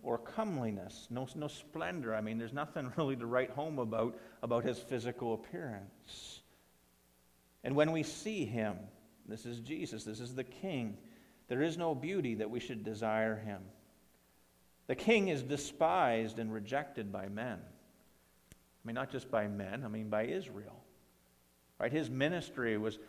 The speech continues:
was you'd, you'd think people would respond with all the signs and wonders, but,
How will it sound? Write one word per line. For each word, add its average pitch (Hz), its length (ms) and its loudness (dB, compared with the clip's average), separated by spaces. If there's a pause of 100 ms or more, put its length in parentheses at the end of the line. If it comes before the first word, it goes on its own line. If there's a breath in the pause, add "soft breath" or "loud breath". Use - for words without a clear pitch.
(180 loud breath)
was 113 180 2
you'd, 120 240 -2
you'd 120 200 0
think - 360 -4
people 156 340 2
would 113 160 0
respond 135 640 -2
with 110 140 -2
all 120 160 2
the 110 80 -2
signs 131 480 -4
and 107 140 -4
wonders, 113 500 -2
but, 123 180 -2